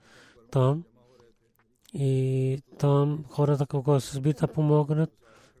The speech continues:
на хората на Медина. И дал това писмо на него. Тези бунтовници, когато знаеха за тези писма, те имаха възможността,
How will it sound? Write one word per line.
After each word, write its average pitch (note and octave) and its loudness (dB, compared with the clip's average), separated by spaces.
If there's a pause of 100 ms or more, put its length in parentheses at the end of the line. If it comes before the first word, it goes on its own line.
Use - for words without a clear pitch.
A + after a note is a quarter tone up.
на C#3+ 2
хората E3 2
на D3+ 2
Медина. C3+ 2 (720)
И C#3 0
дал C3+ 2
това C3+ 2
писмо C#3 2 (400)
на A#2+ -2 (920)
него. C3 -2 (920)
Тези C3 2 (140)
бунтовници, C3 0
когато C3 0
знаеха B2+ 2
за B2 -2
тези C3 0
писма, E3 0 (520)
те D3 4 (1400)
имаха C#3 -2
възможността, C3+ 0